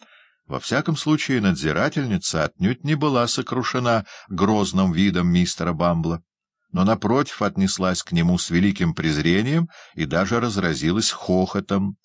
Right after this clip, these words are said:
который казался вовсе непритворным. Когда мистер Бамбл услышал эти весьма неожиданные звуки, на лице его отразилось сначала недоверие,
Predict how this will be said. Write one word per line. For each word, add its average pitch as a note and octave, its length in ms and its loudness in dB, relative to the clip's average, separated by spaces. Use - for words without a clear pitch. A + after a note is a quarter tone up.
который G#2 560 0
казался G2+ 640 -2
вовсе E2+ 380 -2
непритворным. E2 800 -2
Когда E3 340 0
мистер E3 420 2
Бамбл B2 600 0
услышал B2+ 720 2
эти B2+ 320 -2
весьма A2+ 420 0
неожиданные G2+ 680 2
звуки, D#2+ 560 -2
на D2 140 -6
лице G#2+ 460 0
его C#3 220 2
отразилось A#2 680 -2
сначала F#2 520 -2
недоверие, G2 800 -2